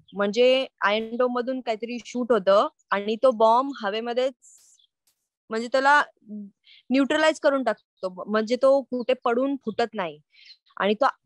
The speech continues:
हवेमध्येच फुटतो, त्याच्यामुळे त्याच्या छोटे छोटे pieces इकडे तिकडे पडू शकतात.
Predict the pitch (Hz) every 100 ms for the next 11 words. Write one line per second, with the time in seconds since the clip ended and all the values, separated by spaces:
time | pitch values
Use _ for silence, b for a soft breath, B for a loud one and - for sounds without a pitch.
0 | _ 208 208 240 269 277 294 _ 247 269
1 | 254 254 254 262 277 262 269 285 294 294
2 | 240 226 262 269 269 285 254 247 254 247
3 | 247 254 262 247 226 214 175 -